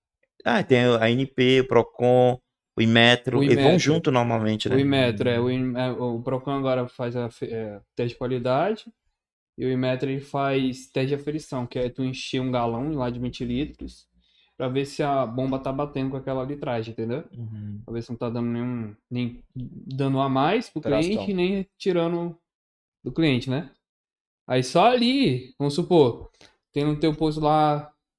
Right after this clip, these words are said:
Speaker 2: cinco bombas. Cada bomba um bico. Pra abastecimento.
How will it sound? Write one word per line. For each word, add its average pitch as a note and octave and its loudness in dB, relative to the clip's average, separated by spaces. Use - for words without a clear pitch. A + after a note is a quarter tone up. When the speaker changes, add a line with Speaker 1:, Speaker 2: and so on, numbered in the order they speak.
Speaker 2:
cinco B3 -2
bombas. A#2+ 0
Cada E3 -2
bomba E3+ -4
um E3 -6
bico. C3+ -4
Pra F#2 -14
abastecimento. A2+ -12